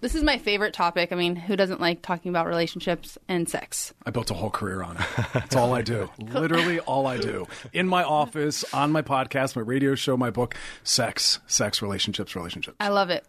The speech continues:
Speaker 2: Yeah.
Speaker 1: Before we begin, give everybody your socials
Speaker 2: Oh,
Speaker 1: so
Speaker 2: yeah,
Speaker 1: that they
Speaker 2: okay.
Speaker 1: can find you.
Speaker 2: So my Instagram is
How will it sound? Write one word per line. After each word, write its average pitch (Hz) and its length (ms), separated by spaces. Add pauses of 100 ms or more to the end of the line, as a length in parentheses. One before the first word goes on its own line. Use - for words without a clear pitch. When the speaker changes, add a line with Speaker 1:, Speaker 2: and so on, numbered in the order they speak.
Speaker 2:
Yeah. 92 60
Speaker 1:
Before 233 260
we 254 100
begin, 220 540 (440)
give 240 140
everybody 226 300
your 202 160
socials 170 580
Speaker 2:
Oh, 196 200
Speaker 1:
so - 20
Speaker 2:
yeah, 170 160
Speaker 1:
that 156 120
they 147 60
Speaker 2:
okay. 147 120
Speaker 1:
can 123 80
find 180 260
you. 151 160
Speaker 2:
So - 180
my 156 120
Instagram 151 580
is 131 180